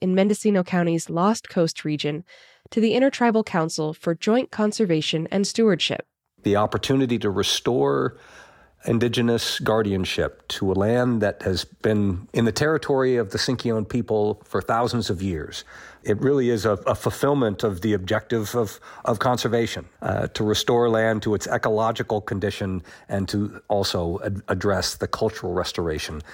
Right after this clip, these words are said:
Speaker 2: that can be achieved through rematriation.
Speaker 1: Through killings, conflict, and land theft, white settlers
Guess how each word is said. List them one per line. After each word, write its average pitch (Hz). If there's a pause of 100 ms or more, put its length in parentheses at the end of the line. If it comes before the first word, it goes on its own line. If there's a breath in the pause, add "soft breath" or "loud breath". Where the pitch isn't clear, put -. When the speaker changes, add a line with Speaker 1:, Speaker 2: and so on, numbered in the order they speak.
(140 loud breath)
Speaker 2:
that -
can 90
be 82
achieved 78
through 80
rematriation. 76 (720)
Speaker 1:
Through 202
killings, 240
conflict, 202
and 160
land 220
theft, - (420)
white 214
settlers 185